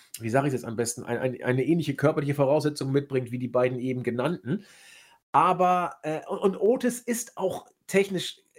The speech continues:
kein totaler Loser. Also der, der bringt ja schon ein bisschen was mit für sein,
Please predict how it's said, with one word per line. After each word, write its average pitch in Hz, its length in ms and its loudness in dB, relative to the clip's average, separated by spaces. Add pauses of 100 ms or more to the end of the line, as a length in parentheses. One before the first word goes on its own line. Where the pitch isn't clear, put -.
kein 165 260 -4
totaler 139 480 -2
Loser. 147 640 -2
Also 147 260 2
der, 165 220 2
der 160 140 0
bringt 208 360 -2
ja 190 140 0
schon 190 240 -2
ein 147 60 -4
bisschen 226 340 -2
was 180 160 2
mit 262 160 -2
für 160 140 0
sein, 131 360 0